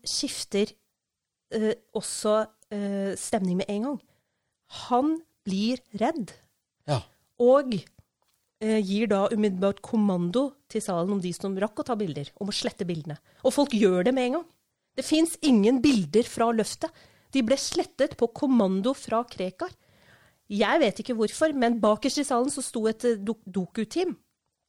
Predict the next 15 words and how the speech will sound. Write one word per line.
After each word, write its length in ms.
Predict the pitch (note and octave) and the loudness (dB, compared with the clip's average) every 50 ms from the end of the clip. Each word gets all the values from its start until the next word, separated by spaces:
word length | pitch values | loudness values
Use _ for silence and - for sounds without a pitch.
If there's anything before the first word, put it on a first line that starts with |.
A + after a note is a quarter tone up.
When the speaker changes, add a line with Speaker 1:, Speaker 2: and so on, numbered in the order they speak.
| _ _ _ - - | _ _ _ -20 -18
Speaker 1:
som 220 | - - A#3+ A#3+ | -6 -2 -2 0
lot 220 | A3+ A3+ A3 - - | 0 0 -2 -4 -4
kameraet 320 | - A3+ G3+ F#3+ G3+ G#3 G3+ | -4 -2 -2 0 0 0 -2
rulle. 220 | G#3+ F3 D#3+ E3+ F3+ | -2 -4 -4 -4 -4
Det 120 | G#3+ A3+ | -4 -4
er 60 | A#3 F#3+ | -2 0
der 300 | A3 G#3+ G#3+ A#3+ C4+ C#4 | 0 2 2 2 0 0
bildene 420 | A3+ B3+ G#3 E3 C#3+ F3 F#3+ F#3 | -2 -2 -4 -4 -6 -8 -10 -8
er 140 | - E3+ C#3+ - | -8 -8 -10 -10
fra. 160 | - - F#3+ - _ _ _ _ _ _ _ _ | -12 -16 -20 -20 _ _ _ _ _ _ _ _
Speaker 2:
Det 140 | - C#3+ D3 C#3+ | 0 0 0 0
ble 140 | D3 B2 | 0 -4
ikke 100 | - - C3 | -4 -6 -6
slettet? 360 | - C3+ - - C#3 D3 - | -8 -8 -8 -8 -10 -10 -10
Speaker 1:
Det 160 | - G3+ B3+ | -2 0 2